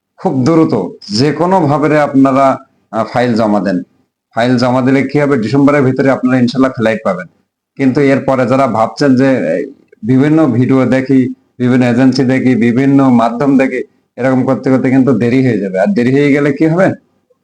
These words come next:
উম, নর্থ ম্যাসিডোনিয়া কিন্তু প্রায় দুই লক্ষ লোকের ডিমান্ড। এই মুহূর্তে প্রায় ত্রিশ থেকে পঁয়ত্রিশ হাজার লোক কিন্তু already বাংলাদেশ থেকে তারা নর্থ ম্যাসিডোনিয়ায় অবস্থান করছে।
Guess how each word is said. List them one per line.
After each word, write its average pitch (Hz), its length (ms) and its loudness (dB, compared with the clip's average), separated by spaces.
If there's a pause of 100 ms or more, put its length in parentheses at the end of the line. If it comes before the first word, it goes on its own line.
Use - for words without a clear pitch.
(1000)
উম, 117 440 0
নর্থ 135 220 0
ম্যাসিডোনিয়া 165 520 0
কিন্তু 170 380 -2
প্রায় 143 180 2
দুই 135 220 2
লক্ষ 143 240 0
লোকের 143 260 0
ডিমান্ড। 95 320 -2 (280)
এই 123 140 -4
মুহূর্তে 151 300 0
প্রায় 151 160 0
ত্রিশ 139 280 -2
থেকে 151 160 2
পঁয়ত্রিশ 135 340 0
হাজার 139 160 0
লোক 131 220 0
কিন্তু 131 240 0
already 127 420 0
বাংলাদেশ 127 420 -2
থেকে 135 220 0
তারা 123 260 -2
নর্থ 113 240 -2
ম্যাসিডোনিয়ায় 117 520 0 (400)
অবস্থান 131 420 -2
করছে। 101 320 -4